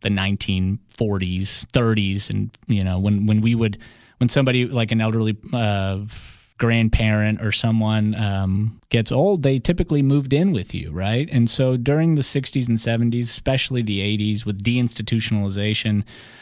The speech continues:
um, well, I'm sorry, institutionalization,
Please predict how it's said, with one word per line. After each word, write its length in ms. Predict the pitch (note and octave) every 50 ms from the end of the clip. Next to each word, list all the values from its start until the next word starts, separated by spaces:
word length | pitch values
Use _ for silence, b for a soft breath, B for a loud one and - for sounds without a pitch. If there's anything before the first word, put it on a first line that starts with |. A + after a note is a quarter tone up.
| B B B B
um, 320 | - G#2 G2 F#2+ F#2+ F#2+
well, 120 | C3 B2 A2+
I'm 80 | A2+ A2+
sorry, 200 | - G2+ F#2 -
institutionalization, 1300 | - B2 A#2 - B2 G#2+ - A2+ A2 - G#2+ G#2+ G#2 G2 G#2 G#2 G#2 G#2 G#2 - A2 G#2 G2+ G2+